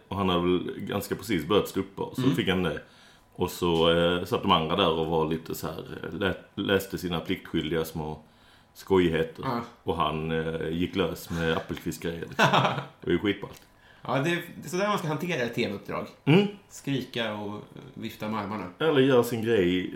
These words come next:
Speaker 1: så in i helvete och inte
Speaker 2: Ja.
Speaker 1: bara läsa innantill som, alltså så här.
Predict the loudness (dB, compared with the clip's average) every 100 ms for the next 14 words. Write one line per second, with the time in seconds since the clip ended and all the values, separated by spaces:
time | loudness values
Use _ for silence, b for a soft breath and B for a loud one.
0 | -10 -8 -2 0 0 0 -2 -8 -6 -4
1 | 0 2 2 2 0 -2 -2 -4 0 0
2 | 2 -2 -4 -6 -6 -8 -8 -8 -10 -14
3 | -16 -16 -16 -16 -12 -12